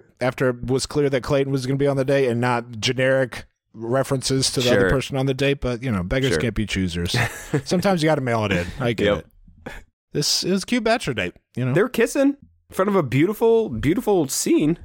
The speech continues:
Speaker 2: there. Universe.
Speaker 1: Planeta-, yeah, the
Speaker 2: It was
Speaker 1: whole
Speaker 2: great.
Speaker 1: universe,
Speaker 2: The whole
Speaker 1: actually.
Speaker 2: universe was out there. <laughs>
Speaker 1: The
Speaker 2: They're
Speaker 1: solar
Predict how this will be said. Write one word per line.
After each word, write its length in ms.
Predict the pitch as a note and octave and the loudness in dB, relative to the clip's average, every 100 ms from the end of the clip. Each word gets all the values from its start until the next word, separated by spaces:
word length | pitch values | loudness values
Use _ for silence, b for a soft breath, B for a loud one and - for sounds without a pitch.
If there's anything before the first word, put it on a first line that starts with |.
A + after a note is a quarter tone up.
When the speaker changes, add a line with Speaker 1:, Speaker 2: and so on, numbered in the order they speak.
| - | -4
Speaker 2:
there. 260 | C3+ F#3+ - _ _ _ _ _ _ | -2 -2 -6 _ _ _ _ _ _
Universe. 680 | - A2 C#4 D#3 F3+ - - | -4 0 0 0 -2 -6 -8
Speaker 1:
Planeta-, 380 | - C3 E3+ E3+ | -4 -2 -2 0
yeah, 200 | C#3+ D3 | 0 0
the 120 | B2+ | 0
Speaker 2:
It 40 | - | 2
was 100 | D#3 | 4
Speaker 1:
whole 80 | F#3+ | 4
Speaker 2:
great. 200 | G#3+ D#3+ | 4 4
Speaker 1:
universe, 220 | D#3 G#3 | 2 4
Speaker 2:
The 60 | D#3+ | 4
whole 80 | G#3+ | 6
Speaker 1:
actually. 180 | D#4 A3 | 6 6
Speaker 2:
universe 300 | - A#3+ - | 6 4 2
was 140 | E3 | 2
out 160 | E3+ E3 | 2 4
there. 320 | E3 F3+ F3 | 2 4 2
<laughs> 200 | - - | -2 -2
Speaker 1:
The 120 | G#3+ | -2
Speaker 2:
They're 120 | E3+ C3+ | 0 0
Speaker 1:
solar 240 | - A#3+ | 4 4